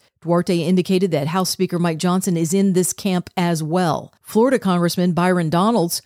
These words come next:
called the whole briefing from the defense secretary boring. Donald says once Joe Biden does his job by securing the U S border,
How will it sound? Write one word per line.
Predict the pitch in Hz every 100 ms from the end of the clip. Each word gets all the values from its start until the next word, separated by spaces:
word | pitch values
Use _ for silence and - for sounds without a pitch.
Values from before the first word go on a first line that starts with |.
| _
called | - 180
the | 170
whole | 185
briefing | 170 170 190 190
from | 170 190 180 -
the | 185 180
defense | 165 202 180
secretary | 196 185 175 185 185 196 - _
boring. | 151 196 240 160 139 - _ _ _ _
Donald | 175 180 185
says | - 175
once | 170 185
Joe | - 190
Biden | 175 185 196
does | 180
his | 170 151
job | 147 180 180
by | 170
securing | 165 151 202 185
the |
U | 165 202
S | 180
border, | 202 214 175